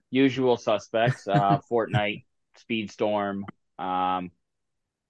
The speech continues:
Speaker 1: recently, uh, the old Dead Island crew got back together again for the Dead Island two D L C house, which I have to say, if they're claiming it's a major story expansion, they,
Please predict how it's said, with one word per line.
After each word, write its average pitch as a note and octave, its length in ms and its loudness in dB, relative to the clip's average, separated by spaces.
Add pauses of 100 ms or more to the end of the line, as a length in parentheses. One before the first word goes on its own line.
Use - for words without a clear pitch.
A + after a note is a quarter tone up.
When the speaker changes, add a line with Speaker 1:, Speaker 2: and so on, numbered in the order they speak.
Speaker 1:
recently, C3+ 800 0 (460)
uh, A#2 340 6
the A2 160 -2
old A#2 320 2
Dead A#2 180 2
Island A2+ 340 2
crew A2+ 300 -6
got G#2+ 220 -2
back G#2+ 260 -4
together A2 380 -2
again A2 440 -4 (100)
for G#2 440 2
the G2 380 -8
Dead G#2 220 2
Island G#2 420 0
two G#2 200 -4
D G2+ 200 -6
L G#2 180 4
C G2+ 300 -10 (140)
house, G#2+ 560 -2
which G#2+ 440 -4 (200)
I G#2 100 -2
have G2 300 -6
to G2 80 -20
say, A2 500 -2 (500)
if G#2+ 160 -4
they're A2 140 2
claiming A#2 420 -2
it's A2+ 160 -6
a A2 40 -8
major G#2+ 300 -8
story A2 320 -2
expansion, A#2 760 -6 (100)
they, G#2 840 -2